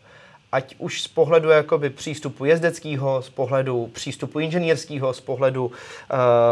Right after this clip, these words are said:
toho, jestli potřebujete talent nebo víc nějakou jako sílu, například, když si vem historicky ty monoposty, tak, eh,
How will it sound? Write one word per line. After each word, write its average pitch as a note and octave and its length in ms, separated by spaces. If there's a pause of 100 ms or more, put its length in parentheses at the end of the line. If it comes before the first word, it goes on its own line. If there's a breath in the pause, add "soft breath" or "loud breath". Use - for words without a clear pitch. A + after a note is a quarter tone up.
(280)
toho, D#3 200
jestli C#3+ 240
potřebujete C3+ 580
talent D3+ 600
nebo B2+ 260
víc C3+ 280
nějakou B2 340
jako A#2+ 200
sílu, F3+ 540
například, C#3+ 440
když B2+ 120
si D3 100
vem C3+ 260
historicky C#3 560
ty C#3 120
monoposty, B2+ 600 (440 loud breath)
tak, C#3 220
eh, C#3 260